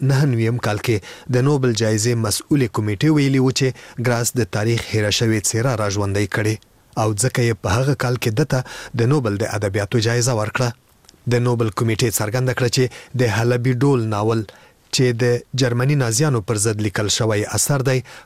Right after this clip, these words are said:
په شلمه پیړۍ کې په جرمني کې د ناول لیکنې بنسټ کېښود. دا ناول په هغه ادبي سبک لیکل شوی چې د جادویي ریالیزم په نوم یادیږي. د ناول کیسه د آسکار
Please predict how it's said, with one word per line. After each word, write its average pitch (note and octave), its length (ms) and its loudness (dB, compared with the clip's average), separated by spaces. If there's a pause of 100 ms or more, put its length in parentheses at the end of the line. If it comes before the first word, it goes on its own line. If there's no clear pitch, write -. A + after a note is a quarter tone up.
(100)
په B2 200 0
شلمه C#3+ 420 2
پیړۍ B2 340 2
کې C#3+ 80 2 (100)
په A#2+ 160 0
جرمني A2+ 340 0
کې C3 220 0
د A2 100 0
ناول G#2 340 0
لیکنې A2 380 0
بنسټ A2+ 420 -2
کېښود. B2 320 0 (600)
دا B2+ 140 4
ناول B2+ 220 2 (380)
په A#2 140 0
هغه B2 200 0 (180)
ادبي A2 360 0
سبک - 400 -2
لیکل G#2+ 300 -2
شوی C3 260 2
چې C3 100 2 (380)
د A#2 100 2 (100)
جادویي A2 520 0
ریالیزم A2 580 0
په B2 120 2
نوم A#2 200 2
یادیږي. A2 400 0 (640)
د B2 160 2
ناول C3 320 2
کیسه C3+ 240 0 (320)
د - 240 0
آسکار C3 440 -2